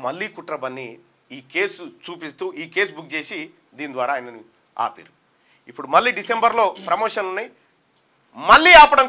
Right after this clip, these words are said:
కోసం ఇప్పుడు మళ్ళా కొత్త దుకాణం, మళ్ళీ ఒక ఎఫ్ఐఆర్ కా-, కాపీ రెడీ చేస్తా ఉన్నారు. అంటే ఒక బీసీ వాడు పైకి ఎదుగుతా ఉంటే ఇంకా పెళ్లి కూడా కాలే పాపం, పెళ్లి కూడా కాలే, ఆ ఆఫీసర్ను పైకి ఎదుగుతుంటే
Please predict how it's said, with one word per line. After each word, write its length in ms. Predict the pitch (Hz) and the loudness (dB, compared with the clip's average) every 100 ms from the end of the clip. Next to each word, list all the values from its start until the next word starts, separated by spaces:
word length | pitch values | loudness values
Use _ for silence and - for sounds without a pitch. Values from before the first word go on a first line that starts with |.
| 233 | 0
కోసం 220 | 214 285 254 | 2 2 2
ఇప్పుడు 180 | 233 202 | -4 0
మళ్ళా 160 | 202 202 | 2 2
కొత్త 180 | 202 202 220 | 0 -2 -4
దుకాణం, 300 | - 196 131 - | 0 -2 -2 -4
మళ్ళీ 140 | 156 185 | -4 -2
ఒక 80 | 185 156 | -4 -6
ఎఫ్ఐఆర్ 280 | 165 151 - | -2 -4 -2
కా-, 180 | 127 123 - | -4 -6 -4
కాపీ 240 | 139 135 143 120 135 | -4 -4 -10 -10 -10
రెడీ 140 | 147 131 | -10 -12
చేస్తా 200 | 110 - 78 | -16 -16 -20
ఉన్నారు. 200 | 71 _ _ _ - | -20 _ _ _ -20
అంటే 100 | - 294 | 0 2
ఒక 100 | 277 277 233 | 4 2 2
బీసీ 340 | 294 320 320 302 | 0 2 0 4
వాడు 260 | 233 233 247 - | 6 4 0 2
పైకి 320 | 214 320 320 302 | 4 4 4 2
ఎదుగుతా 300 | 233 226 226 190 | 2 2 2 2
ఉంటే 200 | 160 160 220 | 0 -6 -6
ఇంకా 120 | 240 - 233 | -6 -4 -2
పెళ్లి 180 | 285 320 | 0 4
కూడా 120 | 311 233 | 6 6
కాలే 160 | 147 123 | 2 -2
పాపం, 220 | 95 - _ _ _ _ _ _ _ | -14 -16 _ _ _ _ _ _ _
పెళ్లి 160 | 233 302 | -2 2
కూడా 120 | 311 269 | 4 6
కాలే, 180 | 147 - - _ _ _ _ _ _ _ _ _ _ _ _ _ _ _ _ _ _ | 4 -2 -14 _ _ _ _ _ _ _ _ _ _ _ _ _ _ _ _ _ _
ఆ 100 | 185 226 240 | 6 8 10
ఆఫీసర్ను 560 | 311 330 311 247 220 262 - | 8 4 -2 -2 -4 -6 2
పైకి 280 | 214 330 320 285 | 2 2 6 4
ఎదుగుతుంటే 540 | - 240 202 170 185 | 4 -6 -10 -6 0